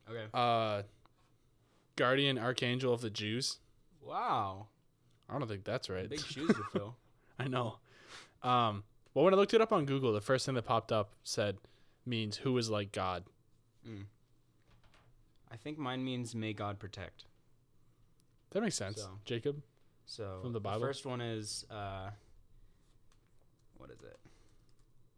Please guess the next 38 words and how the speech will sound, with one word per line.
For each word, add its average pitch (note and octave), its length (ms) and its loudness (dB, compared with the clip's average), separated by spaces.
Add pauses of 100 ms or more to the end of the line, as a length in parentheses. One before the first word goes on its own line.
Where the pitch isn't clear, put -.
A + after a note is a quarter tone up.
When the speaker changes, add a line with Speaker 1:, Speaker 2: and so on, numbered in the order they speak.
(580)
Speaker 1:
I A#2+ 100 -12
can't A2+ 200 -10
even G2 160 -8
find G2 260 -12
it. F#2+ 120 -14 (720)
Anyway, A2 220 -6
may A#2+ 140 -6
God B2+ 180 -2
protect. G#2 320 -12
What's A#2+ 140 -10
your B2 80 -4
last A2 200 -6
name F#2+ 140 -12
mean? F#2 180 -12 (600)
Speaker 2:
One A#2+ 160 -4
sec. F#2 420 -4
I A#2 40 -4
think D#3 160 0
it F#3+ 40 4
means D#3+ 200 2
rock. G2 400 0 (380)
Speaker 1:
Oh, - 40 -18 (340)
well, A2+ 140 -6
I A2 100 -2
mean, A2 160 -4
it's A2 140 -8
like A#2 120 -6
the G#2 80 -6
rock G2+ 260 -4
that G2 80 -6
makes F#2+ 160 -6
fire, F#2 340 -4
right? F#2+ 200 -8 (1500)
Flint. A2 140 -8
Speaker 2:
What A2 100 -10
does B2+ 180 -4
the B2 100 -4
name A2 640 -2